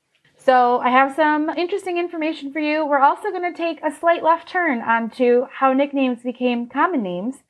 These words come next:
but we'll get there. So let's do a little bit of definitions and a, a smidge bit of history, because admittedly there isn't a ton of history on nicknames. It's kind of a thing that happened,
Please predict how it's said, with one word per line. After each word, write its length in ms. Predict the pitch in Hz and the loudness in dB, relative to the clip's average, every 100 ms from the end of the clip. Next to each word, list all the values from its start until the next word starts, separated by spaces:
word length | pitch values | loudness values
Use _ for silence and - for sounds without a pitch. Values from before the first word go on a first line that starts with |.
| _ | _
but 100 | 269 | 2
we'll 120 | 262 269 | 2 4
get 160 | 226 | 0
there. 240 | 156 120 _ _ - | -2 -14 _ _ 2
So 160 | 240 - - _ _ _ - | 2 0 -10 _ _ _ -2
let's 300 | 311 311 - | -2 -2 -10
do 280 | 320 320 311 | -4 -2 0
a 120 | 294 | 0
little 260 | 269 262 262 | 2 4 4
bit 220 | 254 240 - | 2 2 2
of 280 | 214 214 220 226 | 2 0 -6 -4
definitions 800 | 214 214 247 208 202 254 302 392 - - _ - | -2 0 -2 -4 0 0 0 -4 -14 -20 _ -2
and 160 | 262 262 | 2 2
a, 100 | 254 - | 2 0
a 100 | 254 | -2
smidge 440 | - 330 339 269 | 0 0 0 0
bit 160 | 262 247 | 2 2
of 60 | 233 | 2
history, 460 | 214 214 185 185 | 0 -2 -2 -2
because 380 | 214 208 220 208 - | -2 0 0 0 -4
admittedly 540 | 233 240 285 285 254 269 | -2 2 2 2 2 4
there 240 | 262 - | 4 2
isn't 220 | 226 240 | 0 0
a 100 | 220 - _ - | -2 -8 _ -20
ton 440 | - 208 196 220 | -8 -2 0 2
of 120 | 262 | 2
history 340 | 269 285 - 294 | 2 -2 0 2
on 140 | 285 | 2
nicknames. 480 | 294 294 302 302 285 - - | 0 -2 -2 -2 -4 -8 -8
It's 220 | 214 - - | -8 -10 -10
kind 180 | 208 | -6
of 80 | 202 | -4
a 60 | 202 | -4
thing 240 | 202 196 | -6 -6
that 200 | 175 - _ | -6 -10 _
happened, 640 | _ - 185 - 220 254 | _ -18 -14 -6 -4 -4